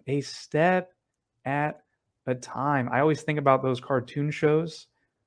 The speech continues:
like in Scooby-Doo, where there was one Scooby snack at a time to lead Scooby somewhere. What is that one next step we can invite our loved ones to take? Now, keep in mind,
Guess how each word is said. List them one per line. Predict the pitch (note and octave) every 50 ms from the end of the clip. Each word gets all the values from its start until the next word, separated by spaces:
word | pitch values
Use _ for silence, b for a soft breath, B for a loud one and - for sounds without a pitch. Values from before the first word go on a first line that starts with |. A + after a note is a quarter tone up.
| _ _ _
like | A#2 A#2 A2+
in | B2 A#2
Scooby-Doo, | A2 - - D#3 D3+ D3+ C#3+ A#2+ B2 B2+ C#3+
where | D3+ D3
there | C3 B2 B2
was | A2+ A#2
one | A#2+ C3+ D3 C#3+
Scooby | - - - C#3 C3 C#3 D3+
snack | C#3+ - - D#3 D3 D3+ D3+ D3+
at | C3
a | A#2+ A#2
time | - - B2+ B2+ C#3 C#3+ C3+
to | -
lead | B2+ C3 C3 B2+
Scooby | B2+ - - - C3 C3+ D3+ D#3 D3
somewhere. | - - C#3+ D#3 D#3+ D3+ D#3+ D#3+ E3 E3+ E3 _ _ _ _ _ _ _ _ _ _ _ _ _ _ _ _ _ _ _ _ _ _ _ _ _ _ _ _
What | - A#2 B2 D#3 F3
is | G#3 G3 G3+
that | - E3+ D3+ - -
one | A#2+ A2 A#2 B2+ D3 E3 E3+ E3 E3 D#3+ E3+ - -
next | B2 B2 C3 C#3+ C#3+ D3 - - - - -
step | - - - C#3+ D3 C3+ A2+ - - -
we | C3 C3 D3
can | C#3+ - C3+
invite | B2+ A2+ A2 G#2+ A#2+ B2 C3 -
our | B2 A#2+ A#2+
loved | A#2 A#2+ A#2 A#2+
ones | B2+ A#2 A#2 A#2 A#2 -
to | - A#2
take? | - - E3+ F3 D3+ C3 - -
Now, | B2 B2
keep | B2 - E3+ E3 D#3+ E3+
in | E3
mind, | E3 F#3+ A#3 A#3+ F#3 B2+